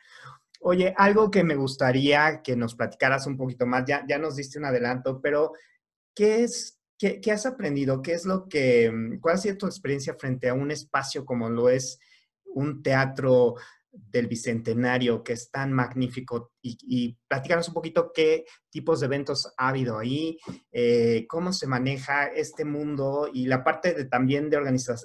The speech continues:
eventos culturales, que, que no habíamos tenido a nadie que se dedicara específicamente a eventos culturales, que son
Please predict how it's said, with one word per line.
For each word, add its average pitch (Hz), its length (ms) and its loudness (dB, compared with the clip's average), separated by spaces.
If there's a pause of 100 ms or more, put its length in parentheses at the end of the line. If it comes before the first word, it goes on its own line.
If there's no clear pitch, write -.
eventos 131 480 0
culturales, 127 840 2
que, 101 220 -2 (320)
que 123 100 0
no 131 140 8
habíamos 147 360 4
tenido 139 280 2
a 135 80 4
nadie 147 480 4
que 123 100 -2
se 120 140 -4
dedicara 135 680 2 (220)
específicamente 160 1000 2
a 156 60 6
eventos 156 260 0
culturales, 135 520 2
que 123 140 -8
son 156 500 -4